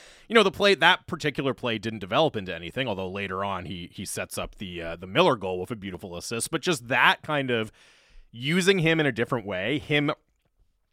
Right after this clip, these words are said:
attacking the game in a different way. Like, I think you're right to say, would he even have the confidence to make that pass to Miller a year ago? And, uh, you know, I saw, I've seen other elements of that too, where it feels like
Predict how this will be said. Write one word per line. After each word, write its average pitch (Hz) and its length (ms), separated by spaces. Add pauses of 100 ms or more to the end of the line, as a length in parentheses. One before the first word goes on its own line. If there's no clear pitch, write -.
(120)
attacking 123 580
the 107 80
game 90 520
in 127 100
a 127 60
different 120 320
way. 143 120
Like, 127 120
I 135 80
think 180 180
you're 165 100
right 107 360
to 123 100
say, 98 540 (480)
would 131 140
he 143 120
even 143 200
have 113 280
the 113 80
confidence 101 760
to 107 380
make 110 300
that 101 240
pass 101 300
to - 80
Miller 104 440 (360)
a 135 100
year 127 320
ago? 92 420
And, 135 120
uh, 139 240
you 143 120
know, 147 60
I 139 120
saw, 165 240
I've 143 140
seen 196 200
other 135 240
elements 92 360
of 90 120
that 92 180
too, 143 220
where 104 180
it 95 80
feels 135 340
like 110 340